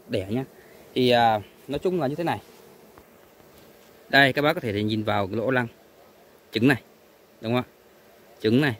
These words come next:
rồi, à, trùng, đúng không? Trùng này. Rồi là trứng này, đấy. Nhưng mà các bác ấy, cũng phải lưu ý cho mình này. Đâu, chúng ta phải biết đâu là trứng của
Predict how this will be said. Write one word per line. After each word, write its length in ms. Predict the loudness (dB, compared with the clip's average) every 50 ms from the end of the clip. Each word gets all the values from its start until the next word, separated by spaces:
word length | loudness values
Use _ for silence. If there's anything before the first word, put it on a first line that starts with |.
| -4 -2
rồi, 320 | 0 0 2 2 2 2
à, 220 | 0 0 0 -2 -6 -12 -18 -20 -20 _ _ -20 -20 -20 -20 -20 _ _ -20 -20 _ _ _
trùng, 240 | -2 0 0 0 -2 -2
đúng 140 | -2 -2 0
không? 100 | 0 -2 -2 -6 -16 -20 -20 -20 -20 -20 -20 _ -20 -16 -8
Trùng 180 | -6 -4 -2 -2
này. 100 | -4 -6 -8 -14 -20 -20 _ -20 -20 -20 -20 -20 -20 -20 -20 -20 -20 -20 -20 -12 -8
Rồi 120 | -6 -4
là 80 | -4 -4
trứng 220 | -4 -2 -2 0
này, 100 | 0 -2 -4 -8 -18 -20 -16 -14
đấy. 140 | -12 -12 -12 -14 -18 -20 -20 -20 -20 -20 -20 -20 -20 -20 -10 -2
Nhưng 100 | 0 2
mà 80 | 2 2
các 100 | 4 2
bác 200 | 2 2 2 0
ấy, 160 | -4 -4 -4 -8 _ _ _ _ _ -20 -20 _ _ _ _ _ _ _ _ _ _ _ _ _ _ -20 -20 -20 -20 -20 -20 -20 -20 -16 -12
cũng 80 | -4 0
phải 120 | 2 4
lưu 140 | 4 4 4
ý 140 | 4 4 4
cho 80 | 2
mình 160 | 2 0 0 0
này. 100 | -2 -6 -10 -16 -20 -20 -20 -20 _ _ -20 _ _ -20 -20 _ -6
Đâu, 380 | 2 6 6 8 8 6 4 2
chúng 240 | 0 -6 -10 -6 -4
ta 120 | -2 -2
phải 100 | -2 0
biết 180 | 0 -2 0 4
đâu 180 | 4 4 6 6
là 180 | 6 4 4
trứng 380 | 4 2 0 0 0 -2 -4 -6 -8 -8
của 200 | -6 -4 -4 -4